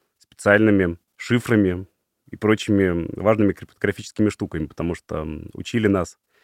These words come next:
именно этому. Группа у нас в институте была маленькая, нас было всего десять человек, и девять из них, м,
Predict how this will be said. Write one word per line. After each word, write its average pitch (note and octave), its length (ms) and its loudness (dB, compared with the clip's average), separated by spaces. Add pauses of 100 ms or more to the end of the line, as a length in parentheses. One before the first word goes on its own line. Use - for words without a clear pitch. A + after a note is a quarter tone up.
(380)
именно G#2+ 320 4
этому. B2 540 4
Группа A2 320 -2
у G#2 80 2
нас G2+ 160 0
в G#2+ 60 -2
институте - 360 -6
была G2 180 0
маленькая, C#3 460 2
нас F#2 160 -6
было F#2 200 -8
всего F#2+ 260 -4
десять F2 280 -6
человек, A#2 540 0 (800)
и G2 80 -4
девять A#2+ 320 2
из G2 120 -4
них, A#2+ 480 0
м, - 280 -12